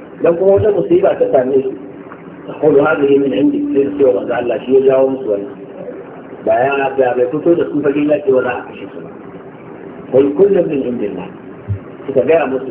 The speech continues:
duk wani abin da yake faruwa daga Allah ne. Mai daɗi ko mara daɗi, ni'ima ko bala'i, duk daga Allah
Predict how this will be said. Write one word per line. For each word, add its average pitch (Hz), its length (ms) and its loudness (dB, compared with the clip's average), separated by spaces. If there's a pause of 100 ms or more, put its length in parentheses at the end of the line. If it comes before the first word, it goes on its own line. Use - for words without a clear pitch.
duk 202 160 4 (400)
wani 165 200 4
abin 139 280 -4
da 135 80 0
yake 139 240 0
faruwa 139 320 2
daga 143 240 -4
Allah - 240 -6
ne. - 80 -10 (560)
Mai 151 240 2
daɗi 180 320 0
ko 196 160 4
mara 180 240 4
daɗi, 117 260 -4 (960)
ni'ima 185 520 2
ko 214 160 6
bala'i, 123 360 0 (280)
duk 208 140 4
daga 160 180 2 (120)
Allah - 160 0